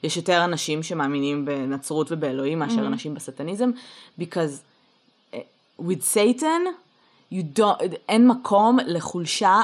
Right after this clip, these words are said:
Speaker 1: ואין מקום לאנשים חלשים, ואנשים
Speaker 2: אהה.
Speaker 1: שצריכים, כאילו, מרגישים שהם צריכים גיידנס ועזרה, אז כאילו, הם פולטים אותם נורא מהר. יש רק מקום לאנרכיסטים, ולאנשים החזקים,
Speaker 2: אהה.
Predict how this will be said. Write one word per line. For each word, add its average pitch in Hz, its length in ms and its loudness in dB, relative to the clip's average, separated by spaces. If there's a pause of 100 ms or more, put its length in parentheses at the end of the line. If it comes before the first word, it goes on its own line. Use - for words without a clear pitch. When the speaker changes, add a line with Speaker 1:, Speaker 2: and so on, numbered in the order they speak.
Speaker 1:
ואין 175 180 0
מקום 202 280 0
לאנשים 180 380 -2
חלשים, 208 680 -2
ואנשים 196 300 0
Speaker 2:
אהה. 196 80 -6
Speaker 1:
שצריכים, 180 420 -6
כאילו, 175 200 -2
מרגישים 165 280 -2
שהם 185 100 -6
צריכים 170 220 -4
גיידנס 170 520 0
ועזרה, 156 340 2 (440)
אז 165 180 -4
כאילו, 180 200 0
הם 165 80 2
פולטים 190 380 2
אותם 214 180 2
נורא 165 200 4
מהר. 165 260 2
יש 165 160 0
רק 196 100 -2
מקום 185 300 2
לאנרכיסטים, 180 680 2
ולאנשים 160 360 0
החזקים, 208 880 4
Speaker 2:
אהה. 180 120 4